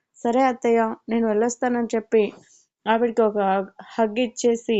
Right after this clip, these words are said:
వెళ్ళిపోయాడు. ఎప్పుడు ఇంటికొచ్చినా ఆవిడకి హగ్ ఇచ్చి కానీ వెళ్ళడు. కొడుకులా ట్రీట్ చేసే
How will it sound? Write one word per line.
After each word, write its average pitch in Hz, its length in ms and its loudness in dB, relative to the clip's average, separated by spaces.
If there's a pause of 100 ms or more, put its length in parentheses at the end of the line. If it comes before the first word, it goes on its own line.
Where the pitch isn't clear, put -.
(140)
వెళ్ళిపోయాడు. 226 680 0 (500)
ఎప్పుడు 220 300 -2
ఇంటికొచ్చినా 254 600 -2 (260)
ఆవిడకి 226 340 -2
హగ్ 202 300 -6
ఇచ్చి 240 320 -4 (180)
కానీ 214 300 -4
వెళ్ళడు. 214 400 -2 (480)
కొడుకులా 254 440 0 (280)
ట్రీట్ 240 320 -4
చేసే 240 360 0